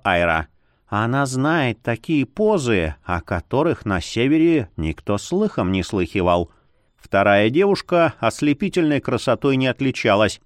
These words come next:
но подхватила со столика банан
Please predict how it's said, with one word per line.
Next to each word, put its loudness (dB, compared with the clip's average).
но 0
подхватила 0
со 0
столика 0
банан 2